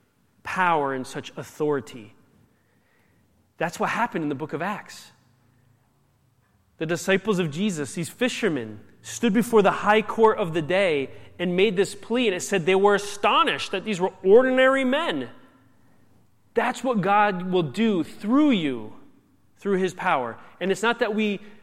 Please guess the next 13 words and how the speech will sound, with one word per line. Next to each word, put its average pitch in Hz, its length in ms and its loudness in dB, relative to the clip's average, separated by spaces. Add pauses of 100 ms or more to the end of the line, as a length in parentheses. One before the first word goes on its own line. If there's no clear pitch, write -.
(160)
we, 185 540 -4 (880)
we 190 120 4
are 180 100 6
hoping 220 680 2
that 180 160 4
we 214 100 2
become 214 400 0
something 214 440 0
awesome 202 440 0
because 160 280 -4
of 151 100 -6
God's 139 240 0
power. 117 500 -4